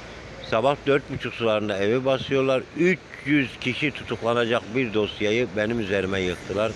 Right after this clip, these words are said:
İki yüz elli milyar karşılığında. Dosyaları kim hazırladı? P K K, fetöcüler. Yıl iki bin dokuz. Rahmetli Muhsin Yazıcıoğlu'nun şehitliğinden sonra. Araştırın.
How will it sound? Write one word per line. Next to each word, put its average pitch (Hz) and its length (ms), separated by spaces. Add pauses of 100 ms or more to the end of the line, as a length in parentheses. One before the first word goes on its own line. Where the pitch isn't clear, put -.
(140)
İki 104 220
yüz 123 160
elli 113 280
milyar 98 420
karşılığında. 87 680
Dosyaları 147 500
kim 143 200
hazırladı? 104 600 (680)
P 107 100
K 104 160
K, 120 240 (120)
fetöcüler. 87 520
Yıl 135 320 (540)
iki 104 240
bin 95 160
dokuz. 90 440 (580)
Rahmetli 101 480
Muhsin 110 360
Yazıcıoğlu'nun 98 760 (420)
şehitliğinden 95 800
sonra. 82 360 (1400)
Araştırın. 175 640